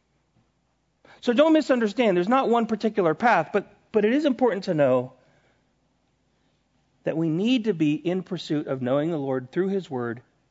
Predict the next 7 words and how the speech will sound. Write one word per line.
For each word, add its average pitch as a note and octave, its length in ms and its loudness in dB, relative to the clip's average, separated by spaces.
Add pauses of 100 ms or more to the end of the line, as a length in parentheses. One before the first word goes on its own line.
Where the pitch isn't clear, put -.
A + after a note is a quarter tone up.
(120)
and B2 240 -4
in C3+ 160 -8
prayer G2 440 -10 (760)
if C#3+ 200 -2
we're C#3+ 80 -6
gonna A#2+ 240 -4
grow. B2+ 340 -2